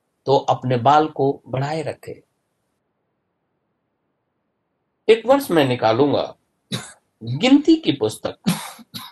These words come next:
उसका छह अध्याय, गिनती की पुस्तक और उसका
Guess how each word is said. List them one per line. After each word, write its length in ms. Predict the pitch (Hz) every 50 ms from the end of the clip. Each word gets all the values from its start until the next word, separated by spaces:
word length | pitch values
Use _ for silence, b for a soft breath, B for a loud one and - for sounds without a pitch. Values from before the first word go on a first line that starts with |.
| _ _ _ _ _ _ _ _ - - _ _ _ _ -
उसका 680 | 196 226 226 - - - 180 170 165 160 165 160 - _ _ -
छह 460 | - - - - 226 247 523 - -
अध्याय, 720 | - 127 110 101 107 110 113 120 135 135 117 90 71 - - _ _ _ _ _ _ _ _ _ _ _ _ _ _ _ _ _ _ _ _ _ _ _ _ _ _ _ _ _ _ _ _ _ _ _ _ _ _ _ _ _ _ _ _ _ -
गिनती 760 | 127 131 147 208 247 254 277 269 - _ _ _ - 311 302
की 100 | - 190
पुस्तक 520 | - - - - 196 - - - 101 - _ _ _ _ _ _ _ _ _ _ _ _ _ _ _ _ _ _ _ _ _ _ _ _ _ _ _ _ _ - - _ - - _ _ - _ _ _ _ _ _ _ _ _ _ _ - _ _ _ _ _ _ _ _ _ _ _ _ _ _ _ _ -
और 360 | 165 190 202 214 202 208 - -
उसका 500 | 220 214 - - - 180 165 147 147